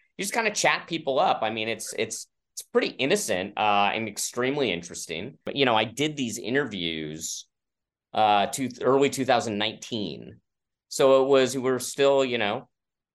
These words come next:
deep in the Trump administration, pre-pandemic, uh, and, and sort of, you know, what had happened in two thousand sixteen was still very, very resonant, very raw with people.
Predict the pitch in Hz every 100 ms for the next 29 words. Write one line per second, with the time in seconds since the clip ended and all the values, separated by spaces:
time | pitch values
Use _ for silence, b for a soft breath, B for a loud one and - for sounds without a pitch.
0 | _ _ 90 - 123 120 120 110 - 110
1 | 110 104 101 - 107 98 - 104 104 -
2 | 113 123 120 120 110 101 90 95 - -
3 | - _ _ _ _ - 110 104 98 92
4 | 92 90 85 - 101 98 104 101 117 104
5 | 95 104 - 98 92 85 90 104 95 85
6 | 104 104 - 104 95 90 90 87 b _
7 | - 120 113 101 101 101 104 - - 104
8 | 95 95 90 - - 98 87 90 92 92
9 | 87 87 101 92 95 98 101 87 90 82
10 | 78 80 80 78 - - 69 - -